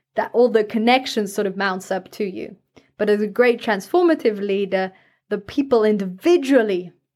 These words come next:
feel a connection with you is hugely important.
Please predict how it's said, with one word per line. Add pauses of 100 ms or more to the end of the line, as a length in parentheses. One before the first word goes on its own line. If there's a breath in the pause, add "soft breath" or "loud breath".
feel
a
connection
with
you
is
hugely
important.